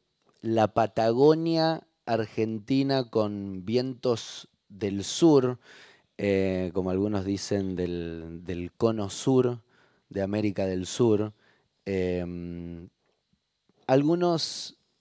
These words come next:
lo titulan como el alquimista de, eh, ayer cuando hablaba con amigos de, de Río Negro,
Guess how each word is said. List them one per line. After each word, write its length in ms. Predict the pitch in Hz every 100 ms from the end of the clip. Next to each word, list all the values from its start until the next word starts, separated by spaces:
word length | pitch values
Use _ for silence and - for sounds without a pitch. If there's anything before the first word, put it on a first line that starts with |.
| _ _ _
lo 180 | 113 117
titulan 600 | 107 110 - 127 135 131
como 240 | 117 107 104
el 120 | 104
alquimista 1200 | 107 104 - 120 117 135 131 - - 135 127 123 _ _ _ _ _ _
de, 760 | 104 113 123 127 127 127 123 _ -
eh, 360 | 107 104 98 98
ayer 280 | 101 98 113
cuando 220 | 120 104
hablaba 220 | 104 113
con 180 | 101 98
amigos 480 | 95 104 110 107 101
de, 520 | 95 92 90 87 87
de 160 | 90 95
Río 280 | 98 107 107
Negro, 580 | 107 107 110 113 107